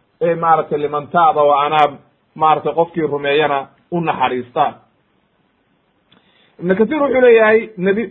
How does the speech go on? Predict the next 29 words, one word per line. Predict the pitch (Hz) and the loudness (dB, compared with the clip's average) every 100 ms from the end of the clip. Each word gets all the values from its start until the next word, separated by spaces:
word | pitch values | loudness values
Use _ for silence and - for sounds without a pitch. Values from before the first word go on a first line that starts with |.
| 190 | -6
eh, | 190 | -6
eh, | 180 185 180 175 | 0 4 4 2
arrintaasi | 170 214 247 208 190 | -2 0 0 0 2
waxay | 220 202 190 | 2 2 0
caddaynaysaa | 175 165 214 208 190 202 202 190 _ _ _ | -2 0 2 2 2 4 4 0 _ _ _
Ilaahay | 170 220 233 202 | 0 4 4 4
markii | 196 226 220 | 2 0 -2
uu | 196 185 | 0 2
badbaadiyey | 175 - 180 175 175 175 | 0 0 2 2 2 0
Nabiyullaahi | 170 175 190 196 185 170 | 0 0 2 4 4 2
Muusa | 180 190 190 175 165 170 _ _ - | 0 0 2 4 4 0 _ _ -6
iyo | 170 165 | -2 0
ciidankiisii | 170 214 202 185 190 170 - | 0 0 0 0 -4 -6 -2
iyo | 180 170 | 0 2
reer | 202 | 2
Bani | 202 180 | 2 0
Israa'iil, | 165 - 170 170 175 170 - _ _ | -2 -4 0 2 0 -4 -12 _ _
ayuu | 160 196 196 208 | -2 4 4 4
wuxuu | 214 196 | 4 4
halaagay | 175 170 165 160 170 | 4 4 2 -2 -4
intii | 202 185 190 170 | -4 -2 0 0
oo | 160 | 0
kale | - 165 170 | -2 -4 -2
oo | 156 147 | -2 -2
dhan, | 139 262 277 254 _ _ - | 2 0 0 -6 _ _ -4
qofna | 165 170 196 | -2 0 -2
kama | 185 156 | -2 -2
uu | 143 131 | 0 -2
baxsan. | 123 - - 156 120 | -4 -12 -8 -6 -6